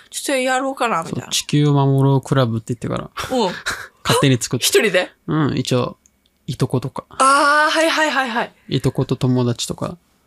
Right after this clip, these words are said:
Speaker 1: あ、お話しする環境があったんだ、じゃあ。小学校四年ぐらいの時に。
Speaker 2: うん、いや、ただ。
Speaker 1: <laughs> ちょっと地球守ってみる？みたいな。
Speaker 2: うん。
Speaker 1: <laughs> 可愛いやし。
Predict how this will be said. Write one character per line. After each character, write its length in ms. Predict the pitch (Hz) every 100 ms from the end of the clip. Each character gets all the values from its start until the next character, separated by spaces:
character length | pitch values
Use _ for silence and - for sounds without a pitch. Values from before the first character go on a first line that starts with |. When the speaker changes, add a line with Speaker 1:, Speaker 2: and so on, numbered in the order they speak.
| _ _ _
Speaker 1:
あ、 100 | 240
お 120 | -
話 360 | 269 330 359 339
し 40 |
す 100 | -
る 80 | 302
環 240 | - 262 285
境 180 | 311
が 80 | 294
あ 20 |
っ 100 | 302
た 140 | - 247
ん 60 |
だ、 100 | 190
じ 80 | 196
ゃ 40 | -
あ。 40 |
小 260 | - 214 196
学 200 | 185 185
校 140 | 185
四 120 | 175 175
年 140 | 175
ぐ 80 | 170
ら 80 | 151
い 40 |
の 60 | 147
時 220 | 170 143
に。 140 | - _ _ _ -
Speaker 2:
う 380 | - 110 101 -
ん、 40 |
い 60 | 135
や、 160 | 127 127
た 160 | 147
だ。 180 | 120 127
Speaker 1:
<laughs> 1300 | - - - - - 403 523 494 - - 539 508 480 -
ち 220 | - 403
ょ 80 | 277
っ 40 |
と 20 |
地 180 | - -
球 180 | - 311
守 220 | 311 277
っ 80 | 285
て 160 | -
み 100 | 330 226
る？ 120 | 180
み 100 | 190
た 140 | 185
い 60 | 151
な。 100 | 123
Speaker 2:
う 40 |
ん。 160 | - 175
Speaker 1:
<laughs> 800 | 339 - 403 - 269 508 403 403
可 180 | 415
愛 100 | 415 466 494
い 40 |
や 60 | 370
し。 140 | -